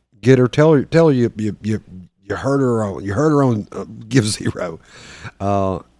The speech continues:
and give her some love, give her some support, and she'll, she'll show you the way, buddy. She'll show you what's out there.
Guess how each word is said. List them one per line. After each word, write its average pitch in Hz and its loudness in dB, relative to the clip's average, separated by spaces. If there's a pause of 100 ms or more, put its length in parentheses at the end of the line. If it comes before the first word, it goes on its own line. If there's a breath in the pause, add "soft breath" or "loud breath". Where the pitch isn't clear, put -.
(100)
and 101 -6
give 135 2
her 156 4
some 139 -2
love, 113 4
give 113 -4
her 113 -4
some 104 -8
support, 104 -2
and 90 -8
she'll, 151 0
she'll 160 2
show 147 2
you 127 4
the 107 0
way, 98 2
buddy. 82 -6 (460)
She'll - -4
show 117 -2
you 107 0
what's 98 -4
out 80 -8
there. 65 -14